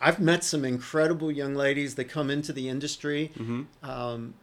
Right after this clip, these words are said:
Speaker 1: that come from everywhere. We have a group that comes down from Austin and just a young lady that came in, and she was, she blew us away. Be-,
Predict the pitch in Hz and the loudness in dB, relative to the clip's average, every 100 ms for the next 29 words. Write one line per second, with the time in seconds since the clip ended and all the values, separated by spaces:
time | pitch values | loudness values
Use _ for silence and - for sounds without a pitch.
0 | _ _ _ _ - 185 185 - 202 190 | _ _ _ _ -2 0 0 0 0 2
1 | 165 160 170 185 160 127 120 127 143 143 | 0 2 4 6 6 4 2 0 -2 -2
2 | 151 139 156 165 165 151 156 151 151 143 | -2 4 6 6 2 0 0 2 2 0
3 | 143 139 135 131 151 - 123 113 117 _ | -2 -6 -4 -2 0 -2 -4 -6 -10 _
4 | _ - 123 120 120 160 156 151 143 143 | _ -16 -12 -10 -6 -4 0 2 4 4
5 | 143 151 147 143 151 - 151 147 156 127 | 4 2 0 -4 -4 -4 -2 0 0 -2
6 | 123 - - _ - 135 131 - - 180 | -6 -16 -20 _ -10 -6 -2 -2 2 4
7 | 160 135 123 - - - 196 180 156 156 | 4 2 -2 -6 -10 -4 -4 2 4 4
8 | 147 151 143 143 117 - - - - - | 2 -2 0 -2 -2 -10 -20 -20 -10 -6
9 | 151 | -6